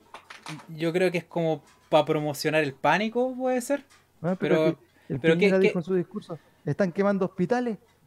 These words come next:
Speaker 2: ¿Qué hospital? Di el nombre del hospital, weón. ¿Cachai?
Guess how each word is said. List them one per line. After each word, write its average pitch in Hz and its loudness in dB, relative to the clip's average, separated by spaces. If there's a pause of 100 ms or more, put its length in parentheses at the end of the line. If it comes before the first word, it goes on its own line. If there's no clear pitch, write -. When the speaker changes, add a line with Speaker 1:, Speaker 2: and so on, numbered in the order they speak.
Speaker 2:
¿Qué 240 -2
hospital? 240 -2
Di 220 2
el 233 2
nombre 233 0
del 220 2
hospital, 160 0 (200)
weón. 269 0 (400)
¿Cachai? 220 0